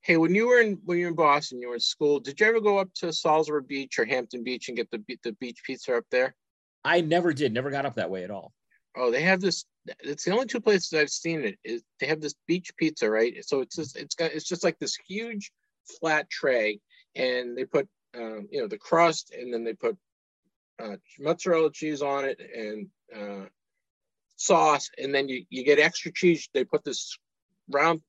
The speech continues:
Speaker 1: piece of provolone on it.
Speaker 2: Hmm.
Speaker 1: So it's just really, it's really good, and the crust is, is thin, so it's, you know, it, it, it's really crispy,
Speaker 2: Yeah.
Speaker 1: and it's unlike mo-,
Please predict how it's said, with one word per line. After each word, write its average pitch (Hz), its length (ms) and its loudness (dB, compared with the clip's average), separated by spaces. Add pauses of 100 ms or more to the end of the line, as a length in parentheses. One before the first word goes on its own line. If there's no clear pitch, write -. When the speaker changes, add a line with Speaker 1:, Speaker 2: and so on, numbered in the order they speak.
(100)
Speaker 1:
piece 170 200 4
of 147 100 0
provolone 127 760 2
on 92 140 -6
it. - 80 -20 (440)
Speaker 2:
Hmm. 202 40 -10
Speaker 1:
So 135 180 6
it's 131 280 -4
just 202 200 0
really, 175 320 2
it's - 220 0
really 170 260 4
good, 139 240 6
and 117 140 2
the 113 60 0
crust - 420 0
is, 120 200 -14 (140)
is 110 440 -4 (100)
thin, 156 240 6
so 110 220 4
it's, - 260 -6
you 139 120 -2
know, 117 120 6
it, 107 140 2 (100)
it, 104 160 -8 (240)
it's - 260 -6
really 135 200 0
crispy, 139 540 0 (280)
Speaker 2:
Yeah. 113 100 -6
Speaker 1:
and 135 280 2
it's - 320 -4 (340)
unlike 277 380 2
mo-, 180 240 4